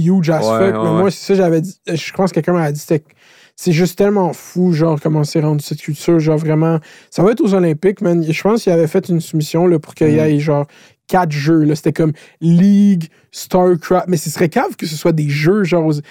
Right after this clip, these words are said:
Speaker 1: c'est ça qui est,
Speaker 2: C'est weird, hein ?
Speaker 1: c'est
Speaker 2: C'est ça qui est
Speaker 1: cave, c'est
Speaker 2: bizarre.
Speaker 1: comment que t'évalues les Olympiques de e-sport, c'est comme, c'est un jeu, mais le jeu, c'est pas comme un sport, tu sais.
Speaker 2: Ouais.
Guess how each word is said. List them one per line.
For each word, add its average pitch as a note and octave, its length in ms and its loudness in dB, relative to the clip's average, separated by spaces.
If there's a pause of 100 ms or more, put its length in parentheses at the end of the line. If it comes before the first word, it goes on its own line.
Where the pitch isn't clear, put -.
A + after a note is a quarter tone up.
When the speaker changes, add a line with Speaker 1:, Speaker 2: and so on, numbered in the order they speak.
(200)
Speaker 1:
c'est - 120 -12
ça A#3+ 140 0
qui A#3 140 0
est, G3+ 140 4
Speaker 2:
C'est F#3 80 4
weird, C3+ 320 2
hein ? C3+ 100 0
Speaker 1:
c'est D#3 140 -2
Speaker 2:
C'est D#3+ 120 -2
ça - 20 2
qui A3+ 40 2
est B3+ 60 0
Speaker 1:
cave, B3 100 2
c'est F#3 80 -6
Speaker 2:
bizarre. A#2 160 0
Speaker 1:
comment G3 220 0
que A#3 60 -4
t'évalues F#3+ 500 0
les F#3 180 0
Olympiques E3+ 380 2
de E3+ 80 0
e-sport, F3 480 0
c'est - 160 -2
comme, E3+ 180 0 (540)
c'est - 180 -2
un F3 80 2
jeu, E3+ 340 0
mais A3+ 120 2
le F3+ 100 2
jeu, G#3 140 0
c'est - 80 -14
pas C4 80 0
comme A#3 180 2
un E3+ 140 0
sport, G#3+ 720 0
tu - 80 -18
sais. G#3+ 200 2
Speaker 2:
Ouais. A#2+ 320 0